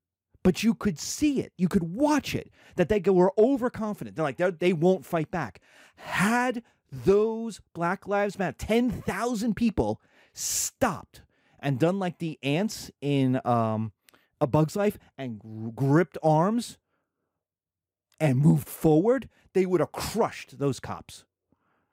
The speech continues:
because the cops separated their lines. They were not back to back. They were very thin. There's lots of space between them. One push. And this is why they put up, somebody was smart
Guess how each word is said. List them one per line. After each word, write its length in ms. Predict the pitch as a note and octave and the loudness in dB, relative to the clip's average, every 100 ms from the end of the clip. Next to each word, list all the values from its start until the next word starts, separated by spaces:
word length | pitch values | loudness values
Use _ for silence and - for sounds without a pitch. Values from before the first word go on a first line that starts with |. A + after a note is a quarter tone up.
| _ _ | _ _
because 280 | - D#3 D#3 | 0 2 2
the 60 | B2 | 0
cops 360 | D3 B2+ - - | -4 -6 -8 -16
separated 480 | - D#3+ - C3+ A#2+ | -6 -4 2 2 2
their 120 | A#2 | -2
lines. 600 | A#2 G#3 A#3 A#3 A3+ - _ _ - | 2 2 2 0 -4 -8 _ _ -2
They 120 | D3+ | 0
were 180 | B2 C3+ | 2 2
not 240 | C3 C3+ | 0 -2
back 220 | A#2+ G#2 | -4 -6
to 80 | - | -8
back. 420 | F2 A3+ A3 - - _ | -2 0 0 -6 -16 _
They 80 | - | -6
were 140 | B2 A2+ | -6 -4
very 280 | C3 C3+ | -4 -4
thin. 540 | A2+ - G3+ A3+ A#3 A3+ - F3 | -6 -2 0 2 0 -4 -6 -4
There's 220 | C#3+ - | -4 -2
lots 180 | A#2 - | -6 -6
of 60 | |
space 320 | - - C3+ | -4 -2 -2
between 400 | - - - A3+ | -4 -2 2 2
them. 160 | B3 A#3+ - - | 2 -2 -4 -12
One 560 | A#2 C3+ G3 G3 G#3 G3+ _ - | -4 4 4 4 -2 -8 _ -4
push. 520 | - F#3+ - - - _ _ _ _ _ _ _ _ _ _ _ - | 0 0 0 -16 -20 _ _ _ _ _ _ _ _ _ _ _ -4
And 120 | C#3 | 0
this 160 | F#3+ | 0
is 100 | G#3+ | 0
why 120 | F3 D#3+ | -2 0
they 100 | D3 | 0
put 200 | - C#3+ | 0 0
up, 140 | - _ | -2 _
somebody 640 | - - A3+ C#4 E3+ A#2+ | -6 0 0 2 0 -2
was 140 | G#2 G2+ | -6 -8
smart 500 | - A2+ F2+ F#2 | -6 -6 -6 -10